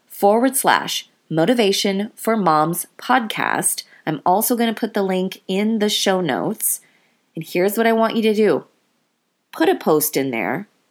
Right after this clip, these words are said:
Be brave. Introduce yourself. Post a picture of yourself. Post what you're feeling proud of and what goals you're working towards.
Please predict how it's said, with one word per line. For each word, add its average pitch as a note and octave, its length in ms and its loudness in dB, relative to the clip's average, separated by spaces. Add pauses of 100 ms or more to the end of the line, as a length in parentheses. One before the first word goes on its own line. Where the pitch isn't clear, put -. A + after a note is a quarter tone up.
(560)
Be - 160 0
brave. C#3+ 640 0 (400)
Introduce D#3 580 0
yourself. D3 640 -2
Post D4+ 360 0
a B3+ 60 2
picture - 520 -2
of C3 120 0
yourself. C#3 640 -2 (300)
Post D4+ 360 2
what B3+ 140 4
you're G#3 140 2
feeling E3+ 380 2
proud C3+ 460 2
of B2+ 440 0 (460)
and D#3+ 180 2
what E3 260 2
goals D3 400 2
you're D3+ 140 0
working C3+ 420 -4
towards. C#3 680 -2